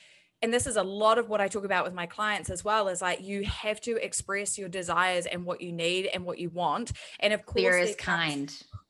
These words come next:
Speaker 1: Yeah, clear as kind. And there is compromise, right? There's compromise always that comes with that, but you draw the line with where that compromise, um, sort of is with you. But, um, you know, having those hard conversations is hard, but it's also, like,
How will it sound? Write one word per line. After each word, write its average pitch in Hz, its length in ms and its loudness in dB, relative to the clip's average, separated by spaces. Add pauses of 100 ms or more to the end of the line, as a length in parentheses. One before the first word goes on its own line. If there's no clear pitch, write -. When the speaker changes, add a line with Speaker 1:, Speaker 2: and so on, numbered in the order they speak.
(360)
Speaker 1:
Yeah, 220 340 4 (160)
clear 226 220 2
as 220 100 0
kind. 185 360 -2 (240)
And 247 120 0
there 240 120 6
is 226 120 -2
compromise, 196 960 0 (240)
right? 190 400 6
There's 196 160 -6
compromise 208 640 -2 (100)
always 214 560 2
that - 160 -2
comes 202 400 -4
with 170 160 -8
that, 143 320 0
but 196 160 -2
you 220 240 -2
draw 208 240 -4
the 185 80 -4
line 175 320 2
with 175 180 -4
where 185 140 -4
that 170 200 0
compromise, 165 840 0
um, 160 200 -4
sort 180 120 -4
of 170 160 -4
is 175 160 0
with 165 200 -10
you. 170 280 0 (460)
But, 208 340 4 (120)
um, 185 400 0 (500)
you 240 100 2
know, 190 120 4
having 247 300 6
those 220 160 2
hard 208 260 0
conversations 190 720 -4
is 175 120 -4
hard, 185 500 0
but 214 100 0
it's - 140 -4
also, 240 340 -4
like, 233 420 -2